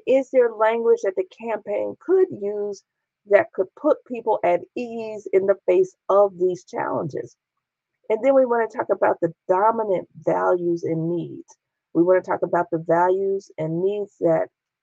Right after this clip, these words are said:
can impact our judgment and our behavior.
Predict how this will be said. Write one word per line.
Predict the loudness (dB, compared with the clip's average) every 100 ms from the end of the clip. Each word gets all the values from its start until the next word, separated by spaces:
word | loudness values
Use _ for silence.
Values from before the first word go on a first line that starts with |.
| _ _ _ -10 -4
can | -4 -2
impact | -4 -4 -4 -6 -4 0
our | 0 0
judgment | 2 2 2 -8 -8 -6
and | -6
our | -6
behavior. | -8 -14 -4 -2 -2 -2 2 2